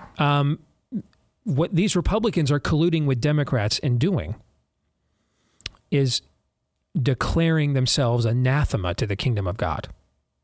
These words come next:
Essentially, the United States federal government is about to declare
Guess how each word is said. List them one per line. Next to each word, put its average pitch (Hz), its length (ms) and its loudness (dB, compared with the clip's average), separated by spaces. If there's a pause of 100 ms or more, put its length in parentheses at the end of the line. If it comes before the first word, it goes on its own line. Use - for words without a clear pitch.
(800)
Essentially, 175 640 2 (420)
the 156 120 2
United 156 420 2
States 185 300 0
federal 165 320 2
government 127 520 -2 (460)
is 135 140 0
about 131 380 0
to 160 80 -2
declare 131 560 0